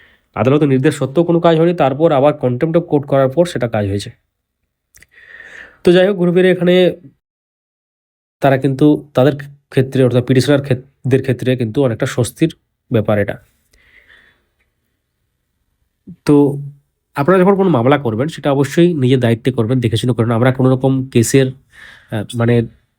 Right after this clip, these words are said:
ডিটেলস বা অ্যাডভোকেটের সাথে পরিচয়, এগুলো আমরা করাই না এই চ্যানেলের মাধ্যমে। আপনাদের উদ্দেশ্যে গুরুত্বপূর্ণ তথ্যগুলো আমরা শেয়ার করি এবং করে আসছি।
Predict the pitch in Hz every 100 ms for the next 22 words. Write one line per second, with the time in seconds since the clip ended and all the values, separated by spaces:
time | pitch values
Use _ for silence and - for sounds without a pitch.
0 | - 120 110 135 113 123 120 120 120 117
1 | 123 135 123 135 127 123 123 123 127 117
2 | - 131 135 127 131 120 113 113 202 143
3 | 113 113 113 110 107 160 - - _ 127
4 | 127 147 147 147 139 170 135 165 165 160
5 | 143 135 135 139 135 127 120 110 139 -
6 | _ _ _ 117 113 113 117 120 117 -
7 | 104